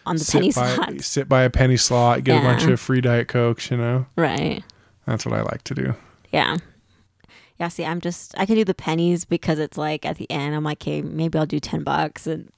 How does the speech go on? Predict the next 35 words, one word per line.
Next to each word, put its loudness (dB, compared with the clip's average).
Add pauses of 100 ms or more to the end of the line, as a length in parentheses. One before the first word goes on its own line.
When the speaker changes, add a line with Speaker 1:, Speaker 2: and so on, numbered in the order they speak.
(140)
Speaker 1:
and, -12
you 0
know. -2
Speaker 2:
Well, -4
once -4
you -4
found -4
out -6
they'll -6
give -4
you -4
Red -2
Bull -10
at -12
those -10
machines. 0
Speaker 1:
<laughs> -18
That's -4
true. -2
I'm -4
like, -2
"It's -2
worth -2
it." 0 (120)
<laughs> -4
I -6
definitely 2
have 2
wings 0
when -2
I'm -2
on 0
Red 0
Bull. -4 (100)
<laughs> -10